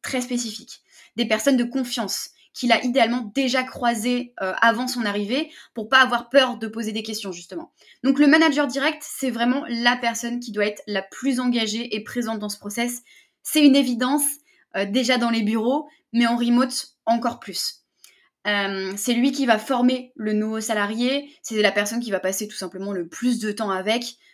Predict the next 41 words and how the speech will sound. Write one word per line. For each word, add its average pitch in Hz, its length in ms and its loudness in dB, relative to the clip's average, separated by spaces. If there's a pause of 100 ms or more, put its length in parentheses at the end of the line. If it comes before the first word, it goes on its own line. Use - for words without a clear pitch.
(160)
Donc, 202 340 -4
évidemment, 214 540 -2
il 196 100 -6
faut 220 180 -10
un, 190 260 -4
un 196 140 -4
engagement, 202 520 -4
euh, 185 160 -4
au 202 60 -2
max. 151 340 -8 (580)
Euh, 208 580 -2 (280)
on 330 120 6
considère 330 420 2
aussi, 302 240 0
nous, 302 140 8
que 311 100 -2
le 240 500 4
ou 254 140 2
la 254 180 4
R 247 380 2
H, - 260 -4 (440)
euh, 202 180 -4
qui 233 160 -6
va 233 80 0
s'occuper 247 340 -4
de 226 80 -4
tout 233 120 -8
l'aspect 240 340 -2 (100)
administratif 240 640 2
de 226 60 -8
cette 214 140 -6
intégration, 214 520 -2 (380)
doit 254 300 2
être - 280 -6 (220)
en 220 200 2
grosse 277 260 0
proximité 269 760 0
avec 214 220 2
le 233 80 -2
nouveau 226 180 -2
salarié, 233 600 -2